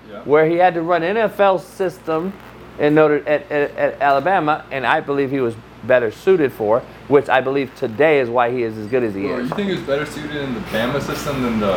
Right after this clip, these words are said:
Speaker 1: O U
Speaker 2: For the
Speaker 1: system?
Speaker 2: N F L. Remember, we're trying to play in the N F L, or we're trying to
Speaker 1: But
Speaker 2: just
Speaker 1: the
Speaker 2: play
Speaker 1: N F L
Speaker 2: college.
Speaker 1: system is
Speaker 2: So are you trying to be Johnny Manziel, or are you trying to be fucking Tom Brady?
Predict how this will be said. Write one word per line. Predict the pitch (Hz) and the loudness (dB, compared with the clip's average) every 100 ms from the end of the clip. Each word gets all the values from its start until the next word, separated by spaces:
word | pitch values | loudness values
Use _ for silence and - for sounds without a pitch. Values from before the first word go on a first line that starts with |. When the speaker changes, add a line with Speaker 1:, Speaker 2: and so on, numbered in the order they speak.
| - | -2
Speaker 1:
O | 107 | 0
U | 98 | 4
Speaker 2:
For | 127 | 6
the | 117 | 6
Speaker 1:
system? | 123 | 2
Speaker 2:
N | 101 | 0
F | 104 | 4
L. | 156 113 - - - | 4 4 -4 -8 -2
Remember, | 190 180 | 0 0
we're | 117 185 | -2 0
trying | 240 | 0
to | 202 | 0
play | 170 170 | 0 0
in | 151 | 0
the | |
N | 147 | -2
F | 139 | 0
L, | 220 | 0
or | 170 | 2
we're | |
trying | 143 156 | 2 0
to | 131 | -2
Speaker 1:
But | 123 | -2
Speaker 2:
just | |
Speaker 1:
the | - | 0
Speaker 2:
play | 135 | 2
Speaker 1:
N | |
F | 160 | 4
L | 139 | 2
Speaker 2:
college. | 107 - | 0 -6
Speaker 1:
system | 190 - 180 160 | -14 -14 -14 -12
is | 156 | 2
Speaker 2:
So | 165 | 4
are | |
you | 160 208 | 4 4
trying | 247 214 | 4 2
to | |
be | 185 | 0
Johnny | 202 196 | 0 0
Manziel, | 185 175 226 269 - | -4 0 0 0 -2
or | |
are | 165 | -4
you | |
trying | 160 170 | 0 -2
to | 151 | 0
be | 151 | -2
fucking | 143 151 139 131 | 2 0 0 -2
Tom | 139 127 | -2 2
Brady? | 143 110 | 0 0